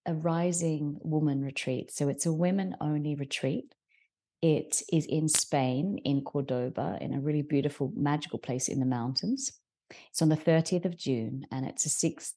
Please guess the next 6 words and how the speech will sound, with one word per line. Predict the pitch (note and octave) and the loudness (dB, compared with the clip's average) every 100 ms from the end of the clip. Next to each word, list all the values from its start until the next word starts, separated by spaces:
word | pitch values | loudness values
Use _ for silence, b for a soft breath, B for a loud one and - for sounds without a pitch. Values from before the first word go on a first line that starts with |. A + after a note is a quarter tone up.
| D3 | 0
days | C3+ C3 C3+ | 2 0 0
and | B2 A#2+ - C#3+ | -2 -4 -2 0
five | C3+ C3+ | 2 2
nights, | B2 A2+ - - - - _ _ _ - | 0 -2 -4 -2 -2 -4 _ _ _ -6
um, | C#3+ C3+ C3 C3 C3 C3+ - - | 0 2 2 0 -2 -4 -12 -6
of | C#3+ C#3 | -4 -2